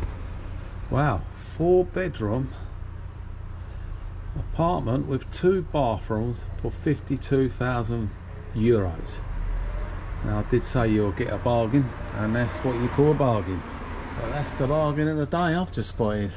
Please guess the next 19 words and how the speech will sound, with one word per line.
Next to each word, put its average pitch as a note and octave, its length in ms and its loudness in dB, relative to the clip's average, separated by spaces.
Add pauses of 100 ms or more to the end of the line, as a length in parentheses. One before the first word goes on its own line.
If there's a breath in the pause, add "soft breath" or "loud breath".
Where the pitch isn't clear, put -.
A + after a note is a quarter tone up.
You've B2+ 240 -2
got C3+ 200 -2
one C3 240 -2
here, A2+ 280 -2 (680 loud breath)
three D#3+ 460 0 (540)
bedrooms D3+ 500 4
and D3+ 140 2
a C#3 40 4
bathroom. B2+ 720 0 (960 loud breath)
It's - 240 -6
already C3+ 320 4
been B2+ 220 4
reserved, B2+ 580 2
but D3 320 -4
it A#2 80 -4
was A2 160 -6 (100)
eighty C3 300 0
thousand C3 480 2
euros. A2+ 600 2